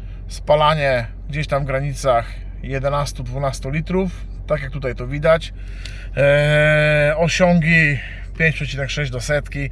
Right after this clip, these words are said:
także torpeda, silnik, skrzynia, zawieszenie, wszystko jest w stanie perfekcyjnym. Także zapraszam do oględzin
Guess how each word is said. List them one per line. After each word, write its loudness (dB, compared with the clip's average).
także -2
torpeda, 0
silnik, -2
skrzynia, 0
zawieszenie, 0
wszystko -8
jest -4
w -10
stanie -4
perfekcyjnym. -8
Także -2
zapraszam -2
do -2
oględzin -4